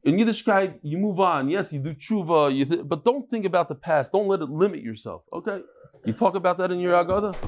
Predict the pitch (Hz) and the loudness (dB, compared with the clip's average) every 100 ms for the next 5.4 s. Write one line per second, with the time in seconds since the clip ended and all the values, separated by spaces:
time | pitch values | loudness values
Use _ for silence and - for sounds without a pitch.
0 | - - 127 170 180 180 170 135 113 95 | -8 -4 -2 2 2 2 0 2 2 0
1 | - - _ - 139 135 190 - 208 196 | -12 -20 _ -6 -2 2 0 2 2 4
2 | 196 185 151 117 110 _ - 196 190 202 | 2 0 0 0 -2 _ 0 2 4 2
3 | 190 180 185 180 160 127 95 92 _ - | 2 2 0 0 -4 -8 -10 -14 _ -14
4 | 165 165 - _ _ _ _ _ _ 156 | -10 -8 -10 _ _ _ _ _ _ 2
5 | 175 208 151 | 4 4 2